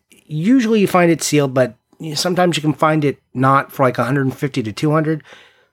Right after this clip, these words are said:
But, uh, if you want any on eBay now, they're roughly, like, three hundred and seventy dollars. So, yeah, you get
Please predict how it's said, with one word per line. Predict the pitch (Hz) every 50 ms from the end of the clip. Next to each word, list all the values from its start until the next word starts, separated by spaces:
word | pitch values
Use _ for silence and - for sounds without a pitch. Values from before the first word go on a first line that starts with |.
| _ _
But, | - 135 127 127 -
uh, | 139
if | 123 123 - 156
you | 175 170
want | 170 165 143 156 170 180 190 196 196 -
any | - 190 190 180
on | 165 170
eBay | 180 185 170 170 160 160
now, | 175 175 170 160
they're | 165 160
roughly, | 151 147 170 170 - - 196 190 180
like, | 165 160 151 135 - - - - _ _ _ _ _ _ _ _ _ _ - - - _ _
three | - 139 170 175
hundred | 160 180 175 165 143
and | 131 123
seventy | - - 131 139 135 127
dollars. | 117 107 101 95 95 - - - - - _ _ _
So, | - - 131 131
yeah, | 143 156 143
you | 131 131
get | 135 147 120